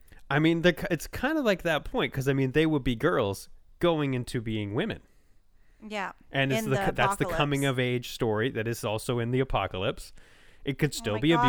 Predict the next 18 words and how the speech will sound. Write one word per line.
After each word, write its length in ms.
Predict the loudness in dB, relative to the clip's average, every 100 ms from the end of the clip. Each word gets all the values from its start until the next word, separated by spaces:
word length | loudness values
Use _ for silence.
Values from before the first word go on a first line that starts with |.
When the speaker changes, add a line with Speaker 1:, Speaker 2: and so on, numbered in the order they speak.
| 4
Speaker 1:
beautiful 220 | 4 4
Speaker 2:
hope, 80 | 4
Speaker 1:
thing. 220 | 0 -4 -8 -20 -20 -20 _ -8
Speaker 2:
I 40 |
hope 220 | -6 -4
none 180 | -4 -4
of 60 | -6
them 180 | -10 -8
die. 600 | -4 -4 -4 -6 -10 -12 -20 -20 -20 -20 -20 -20 -20 -20 -20 _ -20 -20 -8
Speaker 1:
No. 140 | -2 -2
Speaker 2:
There's 120 | 2
only 160 | 2 0
four. 720 | -2 2 6 6 6 2 -4 -14 -20 -20 -10
Speaker 1:
Yeah, 400 | -2 2 2 0 -6 -6
I 120 | 0 4
know. 400 | 4 2 -2 -10 -2
But 280 | 2 2 -2 -6
again, 380 | -2 -2 -2